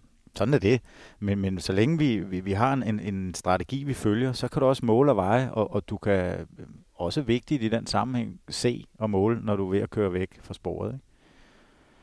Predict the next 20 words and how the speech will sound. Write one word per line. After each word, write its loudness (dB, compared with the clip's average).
Og -4
så -2
kan 0
man 0
følge 6
strategien 2
og 0
have 4
den 0
at 0
holde 2
sig -6
til, -2
så -6
man -4
ikke -4
hele 0
tiden 0
for 2
eksempel 4